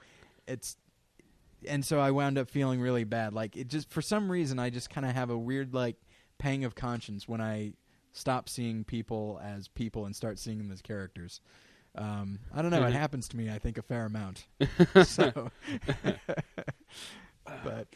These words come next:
Speaker 1: anyway.
Speaker 2: Well, I think, I mean, this is, uh, the, the reaction, and again, I, like I've always said, I just, I pretty much like Reversal of Fortune. I don't love it
Speaker 1: Yeah.
Speaker 2: like you do, but, uh, the reaction that we've had to the death of this person that we never knew,
Speaker 1: Yeah.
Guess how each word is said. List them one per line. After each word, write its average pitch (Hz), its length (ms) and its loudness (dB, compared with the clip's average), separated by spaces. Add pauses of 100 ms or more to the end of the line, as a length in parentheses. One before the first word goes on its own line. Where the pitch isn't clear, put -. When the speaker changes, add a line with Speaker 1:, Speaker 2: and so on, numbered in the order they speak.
Speaker 1:
anyway. 117 280 -2
Speaker 2:
Well, 143 120 4
I 156 120 6
think, 170 260 2
I - 20 -2
mean, 151 180 2
this 147 140 2
is, 135 200 0
uh, 117 300 4 (920)
the, 135 160 4
the 127 240 2
reaction, 135 580 6 (800)
and 139 100 4
again, 127 200 8
I, 110 60 2
like 113 160 2
I've 117 120 6
always 123 400 4 (220)
said, 113 300 2 (220)
I 104 140 -4
just, 107 200 -4 (280)
I 110 100 -4 (380)
pretty 139 180 10
much 127 240 4
like 117 240 4
Reversal 110 320 2
of 104 80 -4
Fortune. 104 300 -2
I 104 60 0
don't 104 180 -2
love 101 160 -2
it 110 60 0
Speaker 1:
Yeah. 101 120 -4 (100)
Speaker 2:
like 101 160 -4
you 104 80 -2
do, 98 280 -2
but, 110 140 2
uh, 104 220 2 (600)
the 123 80 2
reaction 156 260 8
that 127 60 0
we've 127 160 6
had 123 480 6
to 123 120 0
the 107 200 -2
death 113 220 6
of 110 100 -8
this 110 100 -2
person 113 300 0
that 107 60 0
we 101 60 -2
never 107 220 -2
knew, 101 380 -2 (520)
Speaker 1:
Yeah. 107 180 -6